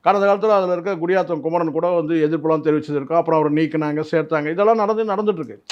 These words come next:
அப்போ முழுக்க முழுக்க கனிம வளத்துறையை வந்து கேட்டினா வந்து இதை வந்து அவர்கிட்ட இருந்து பு-, பறிச்சது மூலமா என்ன நடக்குதுன்னு கேட்டினா, "நான் பாருங்க டம்மி பண்ணிட்டேன், முழுசா நான் நீக்கல." இது பொன்முடி கொடுக்குற ஒரு தகவலா கூட இருக்கலாம்.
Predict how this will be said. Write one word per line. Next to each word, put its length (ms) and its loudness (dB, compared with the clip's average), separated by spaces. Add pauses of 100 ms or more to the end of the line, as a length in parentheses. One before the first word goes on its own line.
(320)
அப்போ 640 2
முழுக்க 440 0
முழுக்க 520 0
கனிம 420 2
வளத்துறையை 420 -2
வந்து 220 0
கேட்டினா 420 -4
வந்து 380 -4
இதை 180 0
வந்து 280 -2 (1300)
அவர்கிட்ட 240 -6
இருந்து 180 -2
பு-, 380 0
பறிச்சது 340 2
மூலமா 320 -2
என்ன 280 -4
நடக்குதுன்னு 580 -2
கேட்டினா, 240 -10 (280)
"நான் 220 2
பாருங்க 260 0
டம்மி 260 0
பண்ணிட்டேன், 500 -6 (140)
முழுசா 280 2
நான் 160 -2
நீக்கல." 400 -2 (100)
இது 140 -4
பொன்முடி 340 4
கொடுக்குற 460 -2
ஒரு 140 -4
தகவலா 320 2
கூட 140 0
இருக்கலாம். 300 -4